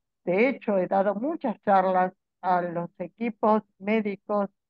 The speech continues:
psicólogos y psiquiatras referidos a esta temática, porque no es lo mismo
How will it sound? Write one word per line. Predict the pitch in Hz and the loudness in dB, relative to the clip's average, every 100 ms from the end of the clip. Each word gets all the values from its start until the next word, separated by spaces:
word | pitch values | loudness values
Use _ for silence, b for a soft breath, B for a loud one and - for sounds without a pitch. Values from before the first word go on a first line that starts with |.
| _ _ | _ _
psicólogos | 180 - 233 226 202 190 185 190 185 - | -14 -4 2 4 4 2 2 0 -4 -10
y | 254 | -10
psiquiatras | 220 190 - 208 185 185 180 185 - - | -8 -8 0 2 2 0 -2 -2 -6 -6
referidos | 202 202 196 202 214 208 | -4 -4 -6 -2 -2 2
a | 190 | 2
esta | 202 - 208 | 2 0 -4
temática, | 220 254 262 - 156 - 143 - _ _ _ _ _ _ _ _ | -2 0 -2 -2 -12 -10 -12 -14 _ _ _ _ _ _ _ _
porque | 233 240 233 240 226 208 _ _ _ _ _ _ | 2 2 2 2 2 0 _ _ _ _ _ _
no | 226 294 | -2 0
es | 330 | 2
lo | 294 | 2
mismo | 269 240 196 170 160 | 0 -2 -4 -4 -6